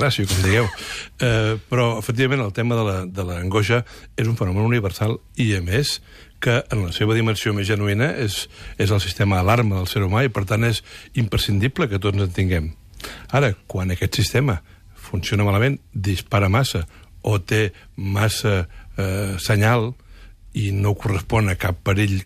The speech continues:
que sigui evident a la nostra biografia, això és el que són els trastorns d'angoixa, un trastorn del sistema d'alarma, que és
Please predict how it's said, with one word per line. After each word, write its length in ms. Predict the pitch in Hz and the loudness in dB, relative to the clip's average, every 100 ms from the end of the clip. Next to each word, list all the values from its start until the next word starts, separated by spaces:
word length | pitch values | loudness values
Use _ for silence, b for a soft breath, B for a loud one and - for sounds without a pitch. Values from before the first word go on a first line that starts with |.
| - | -4
que 320 | 95 87 87 | -4 -4 -4
sigui 320 | - 95 92 | -2 0 2
evident 400 | 90 90 107 120 | 2 2 2 2
a 60 | 90 | -2
la 60 | |
nostra 300 | 87 92 - | -4 -4 -2
biografia, 560 | 98 98 95 110 104 120 B B - | 0 2 2 2 2 0 B B -8
això 180 | 101 98 | -4 -2
és 60 | |
el 60 | 101 | -2
que 80 | 95 | -2
són 160 | 98 | 0
els 80 | 101 | 0
trastorns 300 | - 104 101 | 0 0 0
d'angoixa, 440 | 90 92 101 - 87 B B | 0 0 0 -2 -8 B B
un 100 | 117 | -2
trastorn 380 | 110 107 - 101 | 0 0 0 0
del 100 | 127 | 0
sistema 300 | 101 101 98 | 2 0 2
d'alarma, 420 | 90 92 82 78 85 B B - | 0 0 -2 -6 -10 B B -2
que 180 | 117 107 | 2 2
és 200 | 87 | 0